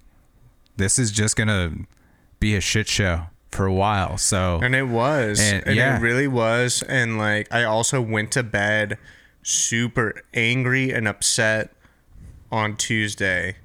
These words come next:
Speaker 2: because it, it wasn't looking good. And I, I feel like the narrative that had been told to me was, like, potentially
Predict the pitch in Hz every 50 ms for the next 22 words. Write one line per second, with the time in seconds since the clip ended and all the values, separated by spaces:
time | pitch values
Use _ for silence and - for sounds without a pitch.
0 | - - - - _ _ _ _ - 120 123 120 104 113 104 104 - - - -
1 | - - 110 107 113 110 110 104 113 104 - 113 104 - - 104 98 98 107 113
2 | 110 104 95 90 87 90 107 - _ _ _ _ _ _ _ _ _ _ _ _
3 | _ - _ - 143 143 147 143 - - 143 143 139 135 143 - - - - 131
4 | 135 135 - 160 165 156 147 135 - - 120 127 131 123 120 120 120 127 123 123
5 | 117 107 120 113 113 104 113 110 104 - 123 117 113 - 113 101 107 117 120 110
6 | 101 104 101 - - 107 104 101 98 98 - - - - - - - - - -
7 | - - 123 - - 139 139 143 131 - 135 127 120 113 110